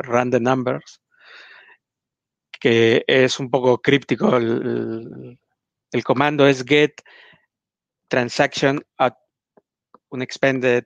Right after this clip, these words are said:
eh, output, ¿no? Eh, pero está como una contracción. Ahora mismo no me acuerdo. Es get T X U algo. No me acuerdo. Vamos, lo estoy, ese es. Get ucho set.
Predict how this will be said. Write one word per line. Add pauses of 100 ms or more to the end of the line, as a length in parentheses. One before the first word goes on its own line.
(140)
eh,
output,
¿no?
Eh,
pero
está
como
una
contracción.
Ahora
mismo
no
me
acuerdo.
Es
get (1300)
T
X (240)
U
algo.
No
me
acuerdo.
Vamos,
lo
estoy,
ese
es. (420)
Get (400)
ucho
set.